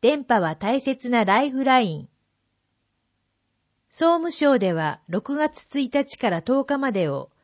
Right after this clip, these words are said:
電波利用環境保護周知啓発強化期間として、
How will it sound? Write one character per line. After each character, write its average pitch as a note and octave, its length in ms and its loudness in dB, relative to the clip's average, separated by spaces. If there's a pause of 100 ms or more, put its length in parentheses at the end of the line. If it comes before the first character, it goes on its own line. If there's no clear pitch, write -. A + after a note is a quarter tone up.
(400)
電 C4+ 200 0
波 D4+ 180 0
利 C4+ 180 0
用 C#4+ 200 4
環 C4+ 280 -2
境 D#3 420 -4 (120)
保 F3+ 160 -6
護 C#4+ 120 2
周 D4+ 300 -2
知 - 140 -10
啓 B3 200 0
発 C#4 280 -8
強 D4 240 -2
化 C#4 140 -4
期 - 160 -18
間 D3 260 -6 (240)
と B3+ 120 -2
し - 160 -10
て、 G3 280 -2